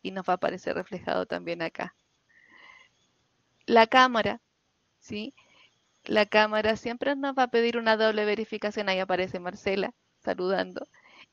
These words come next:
eh, siempre nos va a pedir una doble verificación, una para indicar que está encendida y la otra es para mostrarnos un preview.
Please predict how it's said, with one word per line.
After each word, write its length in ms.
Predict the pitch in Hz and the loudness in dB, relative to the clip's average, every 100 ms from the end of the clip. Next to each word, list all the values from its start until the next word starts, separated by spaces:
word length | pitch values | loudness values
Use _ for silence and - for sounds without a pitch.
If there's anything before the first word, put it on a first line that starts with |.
| - | -2
eh, 300 | 196 190 196 | 2 4 4
siempre 280 | 269 294 302 | 2 2 0
nos 120 | 294 | 2
va 80 | 262 | 2
a 60 | |
pedir 260 | 247 240 233 | 4 2 0
una 220 | 233 226 | 0 2
doble 300 | 233 233 226 | 2 2 2
verificación, 720 | 214 214 - 202 196 - 185 | 0 -4 -6 -6 -6 -6 -6
una 220 | 202 220 | 0 0
para 160 | 233 226 | 2 0
indicar 380 | 220 196 196 180 | 0 0 2 2
que 100 | 180 | 0
está 380 | - - 185 - | -8 0 0 0
encendida 640 | 190 202 254 277 330 320 262 | -6 -8 -6 0 4 4 2
y 80 | |
la 280 | 269 269 269 | 2 4 4
otra 200 | 269 277 | 2 -2
es 60 | 277 | 2
para 260 | 247 233 226 | 4 4 2
mostrarnos 480 | 226 226 220 214 | 0 2 2 0
un 160 | 214 208 | -10 -10
preview. 380 | - 196 170 | -4 -2 -4